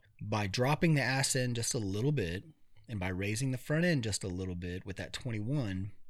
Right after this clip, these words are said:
it makes it handle so much better. I don't know if it changes the rake and trail just a smidge, and then it creates a different point on the wheel at which it contacts the ground.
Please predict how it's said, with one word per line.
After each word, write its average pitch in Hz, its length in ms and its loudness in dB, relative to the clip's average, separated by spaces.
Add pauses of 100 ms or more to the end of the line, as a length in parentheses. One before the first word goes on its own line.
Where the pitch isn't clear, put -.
(200)
it 104 180 -4
makes 117 440 2
it - 100 -6
handle 127 500 0
so - 280 2
much 101 320 -4
better. 107 440 -4 (240)
I 101 120 0
don't 117 120 0
know 120 120 2
if 110 140 -2
it 107 140 -4
changes 135 320 6
the 131 100 0
rake 131 200 4
and 120 100 0
trail 127 280 0
just 110 240 0
a - 40 -2
smidge, 123 760 4 (540)
and 123 140 2
then 113 100 0
it - 200 -10
creates 151 540 4
a 139 40 4
different 120 440 -2 (180)
point 120 460 0
on 113 180 0
the 98 60 -2
wheel 120 360 2
at 90 80 -4
which 104 200 -2
it - 100 -12
contacts 107 540 -2
the - 80 -10
ground. 85 520 -4